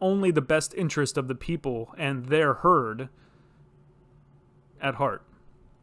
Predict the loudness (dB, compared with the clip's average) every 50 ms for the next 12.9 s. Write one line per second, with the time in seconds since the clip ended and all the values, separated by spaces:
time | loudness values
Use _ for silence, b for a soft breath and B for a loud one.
0 | _ _ _ _ _ _ _ _ _ _ _ _ _ _ _ _ _ _ _ _
1 | _ _ _ _ _ _ _ _ _ _ -8 -6 -6 -2 0 0 2 2 2 0
2 | 0 -2 -6 -12 -16 _ -6 -4 -2 0 2 4 2 2 2 0 -6 -6 -6 -6
3 | -8 -12 -14 -16 -18 _ _ _ _ _ _ _ _ _ -8 0 4 4 4 4
4 | 4 2 0 -2 -2 0 0 0 0 -2 -4 -8 -10 -14 -16 -20 -20 -20 -20 b
5 | b b b b b b b b b _ -10 -10 -8 4 6 8 8 8 8 4
6 | 2 -2 -2 0 0 0 2 2 4 6 6 8 8 6 4 2 0 -2 0 4
7 | 6 6 6 4 2 -2 -4 -4 -4 -2 -2 -2 -2 -4 -4 -6 -8 -8 -8 -2
8 | 4 6 6 6 6 6 4 4 4 0 -8 b b b b b -4 -4 -4 -4
9 | -6 -6 -2 0 2 2 2 0 -4 -2 -4 -4 -4 -6 -6 -8 -10 _ _ _
10 | b b b b b b b b b b b _ _ _ _ _ _ _ _ _
11 | _ _ _ _ _ _ _ _ _ _ _ _ _ _ _ -4 -2 -2 -2 0
12 | 0 2 2 2 2 0 0 0 2 2 2 0 0 -2 -8 -14 -20 -20